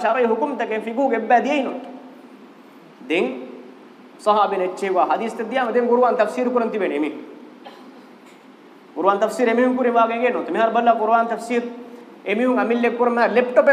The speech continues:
قرآن تفسیر قرآن بابی ہم بینو منی۔ سر رشاد خلیفہ کا حلورے گے ہوں نکی۔ එක්කො කන ගුණ කො ගෙල්ලා අපේ කුර්ආන් තෆ්සීර්. ඒ ගොන්නනේ අකුරු එක්කුරුම ගෙල්ලුම. අකුරු වකිවරක එක්කො ෆ නවාරන් ගෙල්ලීම හුස්වන්නේ දිමාව නවාරන්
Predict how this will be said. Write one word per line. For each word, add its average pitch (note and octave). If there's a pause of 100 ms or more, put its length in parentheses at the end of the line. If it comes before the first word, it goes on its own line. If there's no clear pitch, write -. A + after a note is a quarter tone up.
(120)
قرآن A#3+
تفسیر A3+
قرآن G#3+
بابی F3+
ہم D#3
بینو C#3+
منی۔ B2+ (1080)
سر D#3
رشاد A3+
خلیفہ A3
کا F3+
حلورے F3+
گے G#3+
ہوں A3+
نکی۔ A#3 (500)
එක්කො A#3
කන B3
ගුණ G#3+
කො G#3+
ගෙල්ලා D#3
අපේ D3
කුර්ආන් D#3
තෆ්සීර්. C3 (840)
ඒ B3+
ගොන්නනේ B3+
අකුරු A#3+
එක්කුරුම C#4
ගෙල්ලුම. C4+ (960)
අකුරු B3
වකිවරක A#3
එක්කො G#3+
ෆ A3
නවාරන් G3+
ගෙල්ලීම A3
හුස්වන්නේ A3
දිමාව C4+
නවාරන් A3